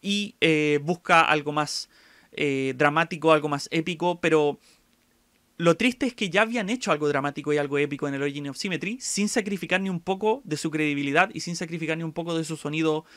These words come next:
salvaje de rock alternativo. Aquí hay un sacrificio sustancial de su sonido de rock alternativo por busca de, por búsqueda de esa epicidad. Eh, es un buen álbum, no creo que sea horrible, mucha gente cree que este álbum es horrible, yo no creo que sea horrible, hay definitivamente cosas peores en el mundo,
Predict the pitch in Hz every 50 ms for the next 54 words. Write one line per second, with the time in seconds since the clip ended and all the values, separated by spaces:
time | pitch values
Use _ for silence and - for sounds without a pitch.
0 | - _ - - - 131 127 170 175 - 165 151 151 151 156 151 143 - 143 135
1 | 131 131 160 165 143 123 - _ - - - - _ - - 147 123 180 190 220
2 | 214 - 165 - - 165 151 151 151 165 165 185 170 180 170 - 147 143 - 180
3 | 190 214 226 214 196 - 214 214 220 220 214 214 214 220 - 214 214 214 202 220
4 | 247 262 269 277 277 _ - - 285 208 170 165 190 - - - 175 165 160 165
5 | - - - 160 156 170 175 - 185 160 156 175 170 - 165 - - - 160 -
6 | 151 - - 147 151 127 - - _ - 110 107 - - - - - - - -
7 | - - _ _ - 143 139 139 135 135 135 135 139 139 120 - - - - -
8 | _ _ _ _ - _ - 214 233 220 233 220 208 233 233 240 254 226 247 285
9 | 294 320 330 _ - 160 160 160 160 220 240 247 226 214 - 233 220 220 226 247
10 | 233 226 202 208 208 - 208 214 208 208 180 208 214 196 190 - 208 214 208 214
11 | 214 208 202 233 247 240 233 202 214 214 208 214 196 208 220 226 214 202 - -
12 | 220 220 233 247 240 240 220 - - 208 196 185 165 175 175 175 208 214 220 208
13 | 208 208 - - 208 - 208 214 214 208 202 190 185 214 220 240 - -